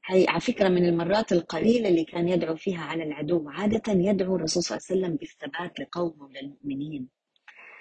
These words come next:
في غزوة الأحزاب قال: "اللهم مجري السحاب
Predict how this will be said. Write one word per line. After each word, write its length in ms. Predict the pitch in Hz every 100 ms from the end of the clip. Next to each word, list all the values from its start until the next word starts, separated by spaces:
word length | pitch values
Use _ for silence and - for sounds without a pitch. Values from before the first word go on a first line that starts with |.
| - - _
في 220 | - 180
غزوة 380 | 151 226 320 311 208
الأحزاب 600 | - - 170 180 175 160
قال: 460 | 170 160 147 147 151 -
"اللهم 520 | 143 147 190 180 175
مجري 420 | 151 151 175 160
السحاب 600 | 156 - 160 - 156 143